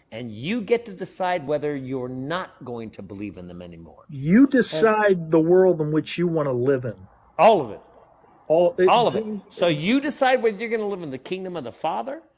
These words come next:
Speaker 2: Yeah.
Speaker 1: or you decide whether you're gonna live in the kingdom of the god of this world who loves blood, lust, sacrifice, and that whole thing keeps going.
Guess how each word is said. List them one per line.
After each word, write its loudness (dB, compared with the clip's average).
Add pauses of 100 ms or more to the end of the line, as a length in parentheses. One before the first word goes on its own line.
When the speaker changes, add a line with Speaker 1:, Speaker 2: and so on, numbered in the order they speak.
(160)
Speaker 2:
Yeah. -4
Speaker 1:
or -4
you -8
decide -4
whether -8
you're -4
gonna -8
live -8
in -12
the -12
kingdom -10
of -10
the -12
god -6
of -12
this -12
world -4
who -8
loves -8
blood, -2 (320)
lust, 0 (320)
sacrifice, -6 (260)
and -10
that -4
whole 0
thing -8
keeps -6
going. -6